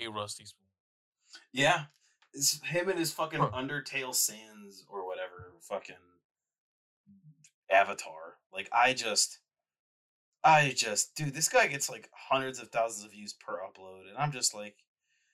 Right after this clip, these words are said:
Speaker 1: Who the fuck is watching this man?
Speaker 2: How? Oh,
Speaker 1: Who,
Speaker 2: man.
Speaker 1: who, who is
Speaker 2: V tuber
Speaker 1: not admitting
Speaker 2: titties.
Speaker 1: to it.
Speaker 2: Dude, all of these thumbnails are really sexual.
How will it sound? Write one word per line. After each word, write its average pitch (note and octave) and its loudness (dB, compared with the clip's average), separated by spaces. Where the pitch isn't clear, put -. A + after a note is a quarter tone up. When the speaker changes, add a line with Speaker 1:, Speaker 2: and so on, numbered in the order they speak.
Speaker 1:
Who G#3 0
the G#2+ -4
fuck G#2+ -6
is G#2 -10
watching G#2 -8
this G2+ -10
man? G2+ -12
Speaker 2:
How? C3+ 2
Oh, C#3+ 8
Speaker 1:
Who, B2+ -2
Speaker 2:
man. C3 0
Speaker 1:
who, D3 -4
who D#3 6
is C3+ 2
Speaker 2:
V E3 0
tuber - -
Speaker 1:
not B2 8
admitting C#3+ -2
Speaker 2:
titties. - -2
Speaker 1:
to A2+ -6
it. A#2+ -10
Speaker 2:
Dude, F#3 0
all D3+ 10
of G3 4
these G3 0
thumbnails C3+ -2
are A2 -6
really A2 -10
sexual. F#2+ -4